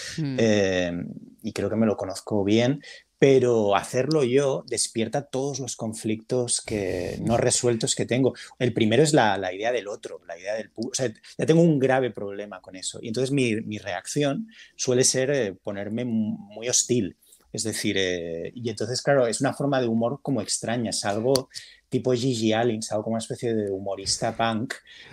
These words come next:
Speaker 2: donde básicamente lo que intento es ofender al máximo gen-, número de gente posible,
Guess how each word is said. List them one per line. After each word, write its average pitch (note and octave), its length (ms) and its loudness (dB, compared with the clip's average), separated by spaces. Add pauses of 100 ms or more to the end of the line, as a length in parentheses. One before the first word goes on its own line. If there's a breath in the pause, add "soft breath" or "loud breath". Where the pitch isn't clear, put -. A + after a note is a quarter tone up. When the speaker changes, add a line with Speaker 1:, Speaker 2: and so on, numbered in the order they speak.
(100)
Speaker 2:
donde C#3 320 2
básicamente C#3 460 2
lo D#3+ 60 0
que C#3 80 0
intento A2+ 340 -4
es - 180 -14
ofender G#2 640 -4 (160)
al G2 140 -2
máximo B2+ 560 0
gen-, A#2 320 -2
número A2+ 220 2
de G2+ 100 0
gente A2 260 -4
posible, A#2 520 0